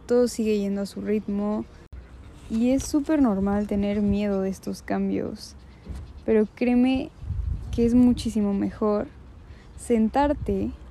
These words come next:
a conocer estos miedos, ponerles nombre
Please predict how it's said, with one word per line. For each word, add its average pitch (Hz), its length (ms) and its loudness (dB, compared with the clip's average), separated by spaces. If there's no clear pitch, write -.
a 214 100 -2
conocer 214 560 0
estos 214 320 -2
miedos, 190 560 -4
ponerles 254 600 4
nombre 202 540 0